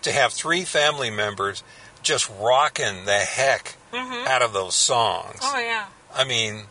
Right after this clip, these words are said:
Speaker 1: that, that, that must have been something.
Speaker 2: Yeah.
Speaker 1: That must have been something.
Speaker 2: Yep.
Speaker 1: So, uh, anyway, you know, rest in peace,
Speaker 2: Mm-hmm.
Speaker 1: Eddie Van Halen. Thanks
Speaker 2: Yeah.
Speaker 1: so much for sharing your amazing talent,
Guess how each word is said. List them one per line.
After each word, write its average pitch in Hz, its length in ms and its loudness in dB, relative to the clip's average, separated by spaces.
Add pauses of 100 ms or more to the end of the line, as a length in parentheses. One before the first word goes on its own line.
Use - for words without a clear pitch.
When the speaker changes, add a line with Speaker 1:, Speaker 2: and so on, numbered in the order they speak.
(120)
Speaker 1:
that, 135 260 2
that, 135 320 2
that 135 160 2
must 127 260 2
have 127 120 -2
been 110 180 0
something. 110 400 0 (200)
Speaker 2:
Yeah. 214 120 -10
Speaker 1:
That 190 160 4
must 165 220 0
have 101 100 -8
been 92 80 -12
something. 92 320 -8
Speaker 2:
Yep. 214 100 -10 (320)
Speaker 1:
So, 98 280 0 (920)
uh, 165 460 2 (220)
anyway, 147 680 0 (400)
you 131 120 -4
know, 151 340 4 (100)
rest 160 320 2
in 165 80 2
peace, 151 560 -4 (240)
Speaker 2:
Mm-hmm. 269 280 -6
Speaker 1:
Eddie 147 200 0
Van 143 180 2
Halen. 135 380 0 (400)
Thanks 143 240 0
Speaker 2:
Yeah. 165 160 4
Speaker 1:
so - 20 2
much 139 380 2
for 120 640 2 (840)
sharing 139 580 2
your 117 240 2
amazing 131 760 0
talent, 117 720 0